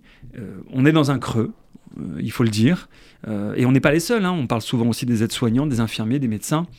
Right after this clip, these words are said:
Ce sont des métiers qui sont aujourd'hui en tension. Et donc, il y a un peu un appel à chaque fois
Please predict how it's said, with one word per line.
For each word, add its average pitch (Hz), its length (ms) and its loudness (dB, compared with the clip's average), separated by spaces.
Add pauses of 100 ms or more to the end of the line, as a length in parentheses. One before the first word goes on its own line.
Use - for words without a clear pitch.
(280)
Ce - 120 -16
sont 120 100 -4
des 113 80 0
métiers 113 240 -2
qui 123 100 -12
sont - 140 -6
aujourd'hui 113 240 -4
en 110 80 -4
tension. - 480 -6 (460)
Et - 80 -6
donc, 107 180 -6
il - 20 -2
y 110 40 0
a - 20 0
un 113 60 -2
peu 123 100 -2
un 127 80 2
appel 131 300 0
à 117 40 -2
chaque 113 220 -6
fois 120 540 -2